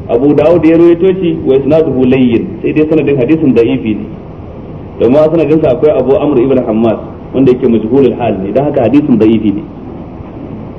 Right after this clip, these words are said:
To amma duk da haka mas'alar cewa shin kayan hajar kasuwanci wadda aka riga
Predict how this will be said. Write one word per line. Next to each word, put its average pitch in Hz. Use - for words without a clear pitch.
To 113
amma 143
duk 190
da 175
haka 165
mas'alar 190
cewa 147
shin 202
kayan 180
hajar 170
kasuwanci 165
wadda 160
aka 175
riga 143